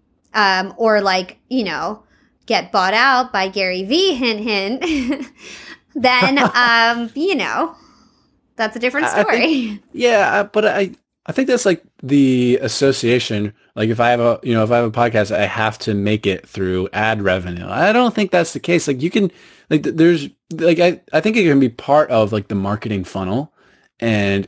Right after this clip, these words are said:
Speaker 2: you know, and you build a business around
Speaker 1: Exactly.
Speaker 2: uh, your podcast. I, I think that's
Speaker 1: Yeah.
Speaker 2: really, that's, yeah,
Speaker 1: I think
Speaker 2: that's
Speaker 1: eventually
Speaker 2: <laughs>
Speaker 1: we'll become, like, a marketing agency or,
Speaker 2: R-,
Speaker 1: you know,
Speaker 2: that's what I'm
Speaker 1: something
Speaker 2: doing
Speaker 1: like
Speaker 2: right
Speaker 1: that.
Speaker 2: now. Yeah.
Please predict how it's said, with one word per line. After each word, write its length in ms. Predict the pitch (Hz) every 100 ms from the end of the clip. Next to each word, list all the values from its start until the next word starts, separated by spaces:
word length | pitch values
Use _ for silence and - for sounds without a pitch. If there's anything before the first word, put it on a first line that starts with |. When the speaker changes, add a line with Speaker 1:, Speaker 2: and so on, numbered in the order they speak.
| -
Speaker 2:
you 120 | 120
know, 140 | 113 -
and 180 | 107
you 80 | 107
build 240 | 101 113 107
a 60 |
business 600 | 87 101 98 117 113 - -
around 1000 | 92 87 90 90 101 131 147 120 92 123
Speaker 1:
Exactly. 680 | 170 - - - - 214 - -
Speaker 2:
uh, 460 | 92 90 90 87 -
your 200 | 123 95
podcast. 560 | 98 95 92 85 - -
I, 260 | 101 101 - _ _ -
I 40 |
think 200 | 131 127 113
that's 560 | 110 117 - - -
Speaker 1:
Yeah. 400 | 247 190 - 107 -
Speaker 2:
really, 640 | 104 110 104 95 92 87 - _ _ - - -
that's, 240 | 110 -
yeah, 120 | 101 -
Speaker 1:
I 80 | 294
think 180 | 466
Speaker 2:
that's 100 | 453
Speaker 1:
eventually 520 | 254 254 254 285 262 254
Speaker 2:
<laughs> 80 |
Speaker 1:
we'll 160 | 233 226
become, 340 | 214 208 214
like, 180 | 202 190
a 60 | 190
marketing 540 | 170 165 165 175 165
agency 1120 | 170 170 175 165 160 180 165 165 165 165 165 -
or, 680 | 170 165 156 156 160 156 - _ 147
Speaker 2:
R-, 180 | 110
Speaker 1:
you 200 | 233 226
know, 180 | 180 139
Speaker 2:
that's 180 | 117 -
what 100 | 233
I'm 60 | -
Speaker 1:
something 80 | 208
Speaker 2:
doing 60 |
Speaker 1:
like 140 | 175 170
Speaker 2:
right 80 | 90
Speaker 1:
that. 340 | - - - _ _
Speaker 2:
now. 60 | 101
Yeah. 200 | 87